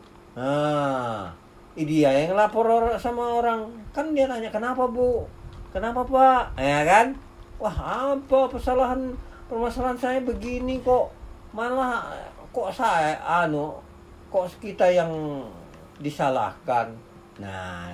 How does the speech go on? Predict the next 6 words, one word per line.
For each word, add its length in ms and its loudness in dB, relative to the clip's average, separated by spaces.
sudah. 480 -2
K 20 -10
P 40 -20
K 60 -10
sudah 240 -4
menelusuri. 720 -6